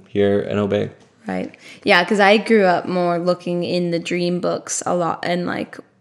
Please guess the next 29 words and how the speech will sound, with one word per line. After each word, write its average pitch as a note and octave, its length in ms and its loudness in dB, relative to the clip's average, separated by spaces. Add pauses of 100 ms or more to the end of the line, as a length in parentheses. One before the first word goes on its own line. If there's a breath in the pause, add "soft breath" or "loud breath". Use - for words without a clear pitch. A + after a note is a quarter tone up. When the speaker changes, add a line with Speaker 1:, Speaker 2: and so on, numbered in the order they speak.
(720)
Speaker 2:
but, - 420 2
and F#3+ 160 2
I F#3+ 120 4
definitely G#3+ 520 2
think F#3 320 -2
that F3+ 140 -2
there F3 180 2
still F#3 320 2
is F3+ 140 0
some F3+ 520 0 (400 soft breath)
helpful F#3 460 -2
aspects A#3 640 0
of A#3+ 160 -2
that, B3 320 2
but G3+ 360 2 (360 loud breath)
I F3+ 140 0
would F3 480 4 (260)
totally G3 480 2
agree F3 300 0
that F3 180 2
you E3+ 160 0
can't F#3 360 -2 (320)
just E3+ 220 -2
rely F3+ 440 2
on F3 200 -2
that - 240 -4
because F3 260 -4
it's E3+ 180 -2
just, - 380 -6